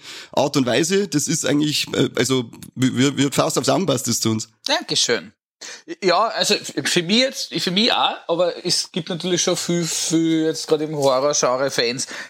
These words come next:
Speaker 2: die eher härtere Musik bevorzugen und die immer überrascht sind, dass wir doch so, äh, fröhlich und melodiös sind mit dem, was wir da machen.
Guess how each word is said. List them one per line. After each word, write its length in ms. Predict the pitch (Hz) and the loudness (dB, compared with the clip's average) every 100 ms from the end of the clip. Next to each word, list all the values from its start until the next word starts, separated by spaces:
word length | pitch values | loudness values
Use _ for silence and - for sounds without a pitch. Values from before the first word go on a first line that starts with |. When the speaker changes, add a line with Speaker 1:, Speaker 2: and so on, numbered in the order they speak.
| - | 2
Speaker 2:
die 400 | 147 151 117 139 | 4 4 2 2
eher 140 | 139 | 2
härtere 460 | 131 127 147 123 120 | 2 0 0 0 0
Musik 320 | 127 135 - | 0 -2 -2
bevorzugen 440 | 135 127 117 143 135 | 0 2 2 -2 -2
und 100 | 147 | 0
die 100 | 123 | 0
immer 220 | 147 135 | 2 2
überrascht 480 | 135 131 117 120 - | 2 2 2 0 -2
sind, 160 | 131 | 0
dass 180 | 131 - | 0 0
wir 120 | 135 | 2
doch 160 | 131 123 | 0 0
so, 280 | - 135 139 - - _ _ | 0 0 -2 -10 -20 _ _
äh, 220 | 120 113 | 0 0
fröhlich 420 | - 120 139 151 | -2 0 0 0
und 120 | 143 131 | -2 -4
melodiös 540 | 120 123 120 143 - | -2 0 2 2 2
sind 180 | 127 113 | 0 -2
mit 140 | 110 | -2
dem, 160 | 104 101 | -2 0
was 140 | 104 | -2
wir 60 | 110 | -2
da 100 | 110 | 0
machen. 340 | 101 - 139 | 0 -2 -10